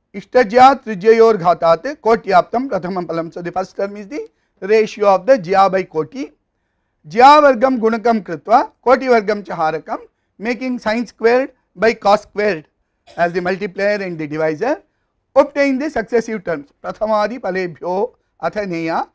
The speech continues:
Phalatatir Muhu. That way, obtain all the successive terms. Ekatriyadi Oja Sankhya Bhi Bhakteshu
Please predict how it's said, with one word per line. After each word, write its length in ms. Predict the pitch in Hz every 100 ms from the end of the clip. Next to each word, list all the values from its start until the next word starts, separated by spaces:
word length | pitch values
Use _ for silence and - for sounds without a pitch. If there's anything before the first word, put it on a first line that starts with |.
| _ _ -
Phalatatir 500 | 196 202 165 208 247 190
Muhu. 340 | 170 165 277 _ _ _
That 220 | 208 247 220
way, 100 | 269
obtain 460 | 240 190 233 233
all 160 | 196 202
the 100 | 170
successive 500 | 165 - 165 151 139
terms. 340 | 190 453 _ _ _ _ _
Ekatriyadi 760 | 233 262 277 277 247 240 247 262
Oja 280 | 220 226 233
Sankhya 460 | 220 185 208 190
Bhi 260 | 180 220 - _ _ _
Bhakteshu 640 | 180 208 - 202 196 254